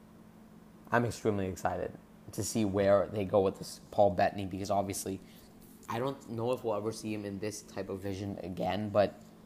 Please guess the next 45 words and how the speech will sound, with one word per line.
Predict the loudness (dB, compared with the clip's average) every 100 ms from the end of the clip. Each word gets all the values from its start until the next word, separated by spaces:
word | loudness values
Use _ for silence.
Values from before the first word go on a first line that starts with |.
| -20 -6
I'm | -2 0
sure | 4 4
he'll | 4
be | 2 -2
back | -2 -6
for | -10
something, | -12 -12 -12 -12 -8
and, | -4 -4 -6 -10 -20 -20 -20 -20 -20 -20 -20 -12 -2
you |
know, | -2 -2 -6 -12 -20 -20 -20 -20 -20 -20 -20 -20 -2
I | 2
guess | 2 0 -4 -6
we'll | -2 -2
see | 0 0
where | 2
that | 0 -2
goes, | -2 -2
but | -4 -2
pretty | -2
much | -2 2
Wanda | 2 4 2
has | 2
to | -4
say | -6
a |
tough | 2 2 2
goodbye, | -4 -4 -6
and | -8
it's | -6
a |
really | -6 0 2 2
great | 2 2 2
scene, | -4 -10
and | -8
it | -8
kind | -2 -2
of | 2
goes | 2 2 2
back | -2 -2
to | -6
that | -6
scene | -4 -6
in | -6
episode | -8 -10 -10 -2 4
eight, | 6 6 2